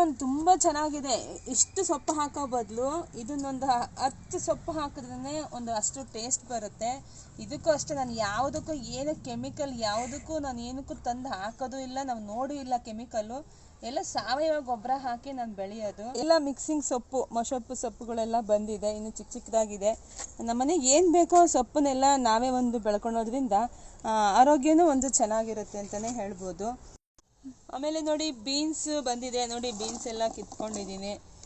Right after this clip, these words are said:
ಬೀನ್ಸ್ ಚೆನ್ನಾಗ್ ಬಂದಿದೆ. ಆಮೇಲೆ ಇನ್ ನೋಡಿ, ಇಲ್, ಇಲ್ ನೋಡಿ, ಇದು ಮತ್ತೆ ಮೆಣಸಿನ್ಕಾಯಿ ನೋಡಿ, ಎಷ್ಟ್ ಚೆನ್ನಾಗ್ ಮೆಣಸಿನ ಗಿಡ ಬಂದಿದೆ ನೋಡಿ, ಎಷ್ಟ್, ತುಂಬಾ ಚೆನ್ನಾಗ್ ಮೆಣಸಿನ್ಕಾಯಿ ಬಿಟ್ಟಿದೆ. ತುಂಬಾ ಎಲೆನೇ ಕಮ್ಮಿ, ಕಾಯಿಗಳೇ ಜಾಸ್ತಿ ಬಂದಿದೆ ಮೆಣಸಿನ್ಕಾಯಿ. ಆಮೇಲೆ ಟೊಮೊಟೊ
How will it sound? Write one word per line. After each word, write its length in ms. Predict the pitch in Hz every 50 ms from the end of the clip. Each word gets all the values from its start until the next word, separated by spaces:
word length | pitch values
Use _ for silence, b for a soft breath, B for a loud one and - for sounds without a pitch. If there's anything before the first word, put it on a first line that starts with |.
| - - -
ಬೀನ್ಸ್ 300 | 208 262 277 294 277 - 302
ಚೆನ್ನಾಗ್ 480 | - - 277 233 226 226 233 240 220
ಬಂದಿದೆ. 720 | 214 233 226 226 220 214 196 180 202 208 214 214 - - - - - - - - - 240
ಆಮೇಲೆ 460 | 254 269 285 294 294 294 294 285 269
ಇನ್ 140 | 269 269 269
ನೋಡಿ, 260 | 262 254 247 247 226
ಇಲ್, 140 | 220 202 -
ಇಲ್ 220 | 247 254 254 247
ನೋಡಿ, 200 | 240 233 214 220
ಇದು 340 | 220 208 208 214 208 208 208 202 - - -
ಮತ್ತೆ 200 | 214 196 - 247
ಮೆಣಸಿನ್ಕಾಯಿ 760 | 240 226 214 226 247 - 302 277 269 254 - 240 226 226 226
ನೋಡಿ, 300 | 220 220 220 208 226 233 B B B B B B -
ಎಷ್ಟ್ 400 | - 240 247 - - - - -
ಚೆನ್ನಾಗ್ 340 | - 254 240 254 294 320 269
ಮೆಣಸಿನ 400 | 254 233 233 233 - 302 285 262
ಗಿಡ 140 | 262 254 254 247
ಬಂದಿದೆ 360 | 233 233 226 233 240 240 220
ನೋಡಿ, 200 | 214 208 208 226
ಎಷ್ಟ್, 380 | 226 202 202 - - - -
ತುಂಬಾ 420 | - 240 226 233 247 277 294 330 349
ಚೆನ್ನಾಗ್ 320 | 349 311 294 269 269 269
ಮೆಣಸಿನ್ಕಾಯಿ 480 | 240 214 202 - - 240 233 - 247 240
ಬಿಟ್ಟಿದೆ. 380 | 220 226 220 220 202 202 220
ತುಂಬಾ 520 | 214 - - 240 247 269 294 330 311 - B B B B B B -
ಎಲೆನೇ 400 | 220 233 240 240 269 294 320 320 330
ಕಮ್ಮಿ, 420 | - 311 277 262 254 254 294 311 339 339 - - - - - 220 226 -
ಕಾಯಿಗಳೇ 540 | - 233 214 233 269 294 277 294 294 294
ಜಾಸ್ತಿ 400 | 285 233 247 233 240 - - 277
ಬಂದಿದೆ 300 | 240 233 220 214 208 214
ಮೆಣಸಿನ್ಕಾಯಿ. 800 | 214 208 208 208 202 - 220 214 214 214 202 202 196 202 214 226 226 B B B B B - 240
ಆಮೇಲೆ 280 | 233 254 285 285 285
ಟೊಮೊಟೊ 480 | 277 - 247 226 240 285 311 320 -